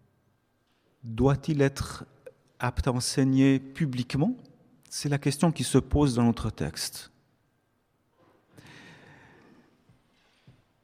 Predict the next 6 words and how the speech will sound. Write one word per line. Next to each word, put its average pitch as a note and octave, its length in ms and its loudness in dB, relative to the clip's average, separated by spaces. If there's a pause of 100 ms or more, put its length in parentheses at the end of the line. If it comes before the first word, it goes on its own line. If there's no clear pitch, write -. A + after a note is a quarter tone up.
(1300)
Si - 340 -6
les G3+ 140 2
termes E3+ 540 0 (260)
ancien D3 640 -2 (640)
et C3 220 0
épiscope D#3 720 -4